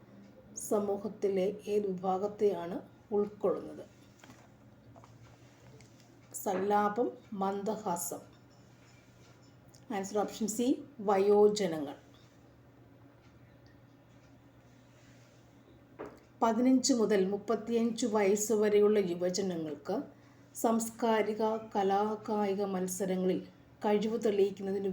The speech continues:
വേണ്ടി കേരള സർക്കാർ നടപ്പിലാക്കിയ പദ്ധതി ഏതാണ്? കേരളീയം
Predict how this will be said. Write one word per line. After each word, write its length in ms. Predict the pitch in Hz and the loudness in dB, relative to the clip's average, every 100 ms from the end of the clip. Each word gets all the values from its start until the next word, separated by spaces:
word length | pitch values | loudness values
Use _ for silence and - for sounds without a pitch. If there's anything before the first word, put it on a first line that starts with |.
| 160 | -4
വേണ്ടി 300 | 151 165 214 285 - - - - - - - | -8 -6 -2 -4 -6 -20 -20 -20 -20 -14 -2
കേരള 260 | 226 233 240 240 | 0 2 2 2
സർക്കാർ 340 | 233 208 226 214 | -2 0 0 0
നടപ്പിലാക്കിയ 720 | 208 196 - 220 208 190 - 202 190 190 214 | 0 -2 -2 0 2 0 -2 -2 -2 -4 -4
പദ്ധതി 520 | 202 - 226 196 233 233 175 | -4 -4 -2 0 -2 -2 -8
ഏതാണ്? 380 | 165 160 156 156 - - - - - - - - - - - - - - | -6 -8 -8 -10 -14 -20 -20 -20 -20 -20 -20 -20 -20 -20 -20 -20 -20 -4
കേരളീയം 680 | 233 220 214 226 220 220 | 2 2 4 4 4 4